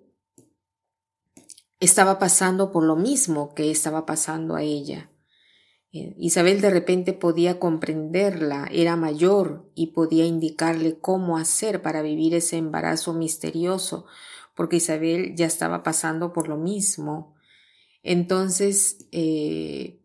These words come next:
pienso que María ha sentido esa necesidad,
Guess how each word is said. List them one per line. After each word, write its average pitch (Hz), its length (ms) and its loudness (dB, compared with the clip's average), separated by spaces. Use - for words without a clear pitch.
pienso 196 360 2
que 196 100 -4
María 175 760 -2
ha 175 160 -2
sentido 175 800 0
esa 160 260 -2
necesidad, 156 760 -6